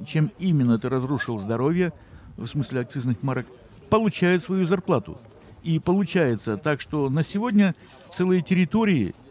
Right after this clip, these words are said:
освоены иностранными агентами, причём контрабандистами, ни копеечки не платящими в казну, наживаясь на вредных привычках местного населения, последствия которых лечатся за счёт казны. За наш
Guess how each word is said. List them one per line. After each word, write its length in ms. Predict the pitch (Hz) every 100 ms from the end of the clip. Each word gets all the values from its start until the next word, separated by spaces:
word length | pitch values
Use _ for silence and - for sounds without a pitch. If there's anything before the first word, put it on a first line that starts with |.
| - - -
освоены 680 | 139 - 262 240 233 - -
иностранными 1000 | 202 202 - - 220 214 202 202 202 185 - _ _ _
агентами, 600 | 143 175 226 196 196 202
причём 540 | 196 - 165 190 185 - _ _
контрабандистами, 1000 | 151 156 165 156 151 220 - 151 123 90
ни 120 | 113 123
копеечки 760 | 123 165 208 190 - 190 160 - _ -
не 180 | 147 143
платящими 560 | 151 165 156 156 151
в 100 | 131
казну, 380 | 156 135 139 180 - _ _ _ -
наживаясь 600 | 170 202 247 262 214 -
на 340 | 175 190 185 - -
вредных 460 | 147 220 196 190
привычках 640 | - 147 190 - 185 165 156
местного 400 | 156 135 160 156
населения, 580 | 147 170 165 160 160 - - -
последствия 520 | 214 - 269 214 147
которых 400 | 120 117 110 101
лечатся 560 | 208 185 202 - 202 -
за 460 | 120 110 139 147 - - -
счёт 220 | - 190
казны. 380 | 135 107 120 123 - - - - 101
За 160 | 160
наш 320 | 240 190 -